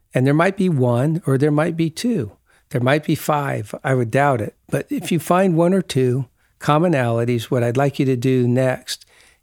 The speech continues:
is to set an objective for the next week, each day when you go to work, to spend eighty percent of your time at that intersection. So let's say, for instance, right now, you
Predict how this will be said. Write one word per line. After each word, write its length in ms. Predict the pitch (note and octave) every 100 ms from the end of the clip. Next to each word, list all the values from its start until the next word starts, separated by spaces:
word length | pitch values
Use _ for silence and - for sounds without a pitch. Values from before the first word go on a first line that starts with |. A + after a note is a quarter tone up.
| -
is 420 | C#3 B2+ A#2 -
to 380 | - B2+ G#2+ A2+
set 360 | - C3+ C3
an 160 | - B2+
objective 680 | A#2 A2+ B2 A#2 - A#2+ A2+
for 320 | - - C3+
the 140 | A#2+ A#2
next 320 | C3+ - -
week, 440 | C#3 A#2+ - - _ _ _ _ _ -
each 340 | D3 D#3 -
day 280 | D3+ D3 C#3+
when 200 | C3 C3
you 60 | B2
go 140 | C3+
to 80 | C3
work, 240 | A#2+ B2
to 100 | -
spend 400 | - - B2 A2+ -
eighty 420 | C#3+ C#3+ D3+ D#3
percent 760 | D3+ - C3 - C#3+ B2+ B2+ C3+
of 180 | A#2
your 160 | C3 C3
time 560 | - B2 G#2+ G#2+ A#2 A#2 _ _ _ _ _ _ _ _
at 180 | D3 C3+
that 240 | D3+ C3+ -
intersection. 760 | C#3 C3 - B2 A2 - B2 B2
So 220 | - - F#3+
let's 240 | G#3 -
say, 220 | - D3+
for 200 | C3+ C#3
instance, 460 | B2+ B2 - B2 -
right 180 | B2 B2+
now, 400 | C3 C#3 C3+ - - - _ _
you 340 | - C3+ C3